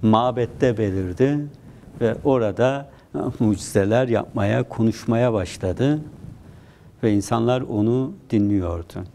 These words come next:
Burada bayramın son ve en önemli günü İsa ayağa kalkarak yüksek sesle çığırdı, yüksek sesle haykırdı, yüksek sesle bağırarak dediği söz,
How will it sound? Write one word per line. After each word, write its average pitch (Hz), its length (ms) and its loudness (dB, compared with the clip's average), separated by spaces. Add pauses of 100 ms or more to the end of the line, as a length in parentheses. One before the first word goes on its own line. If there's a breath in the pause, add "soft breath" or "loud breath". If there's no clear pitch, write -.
(1500 soft breath)
Burada 220 580 4
bayramın 170 520 2
son 190 380 2
ve 160 60 8
en 170 300 4
önemli 127 480 4
günü 110 240 4
İsa 131 500 2
ayağa 120 420 2
kalkarak 123 640 0
yüksek 151 400 0
sesle - 480 0
çığırdı, 113 800 2 (300 loud breath)
yüksek 147 380 2
sesle - 380 -2
haykırdı, 107 760 2 (920 loud breath)
yüksek 175 360 2
sesle 117 460 0
bağırarak 113 760 0 (920)
dediği 117 340 4
söz, 117 560 0